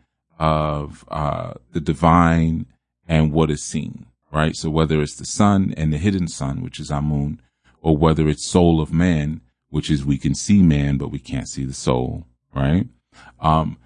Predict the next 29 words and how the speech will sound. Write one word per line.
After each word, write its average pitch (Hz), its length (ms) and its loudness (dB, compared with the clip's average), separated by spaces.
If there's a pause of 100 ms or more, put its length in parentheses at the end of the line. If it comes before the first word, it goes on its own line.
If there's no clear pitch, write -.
(280)
it, 92 180 0
there's 87 180 4
an 87 100 4
understanding 85 540 2
that 78 200 -2
all 95 320 4
of 87 60 4
these 85 220 -4
things 80 280 2
are 73 60 -6
needed 82 400 0
to - 100 -14
create 78 360 -2
a 73 80 -4
whole 78 260 0
person - 540 -8 (640)
or 82 160 0
to 78 180 -8
establish 78 580 -8
what - 160 -10
we 78 200 -4
understand 76 540 -4
to 69 60 -4
be 73 240 -6
as 69 400 -8
integrity, 73 800 -6 (240)
you 69 100 -14
see. - 200 -16 (520)
So 92 500 2